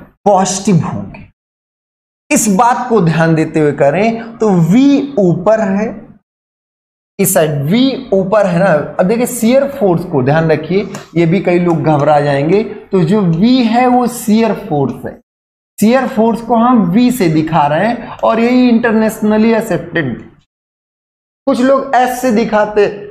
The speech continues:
कोई लोग F से दिखाते हैं, खैर हम किससे दिखा रहे हैं,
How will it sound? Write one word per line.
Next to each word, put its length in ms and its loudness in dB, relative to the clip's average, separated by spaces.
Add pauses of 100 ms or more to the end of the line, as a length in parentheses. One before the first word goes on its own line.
(460)
कोई 100 2
लोग 360 0
F 140 0
से 260 -2
दिखाते 480 -2
हैं, 380 -6
खैर 260 2
हम 240 0
किससे 240 -2
दिखा 260 2
रहे 140 0
हैं, 380 -12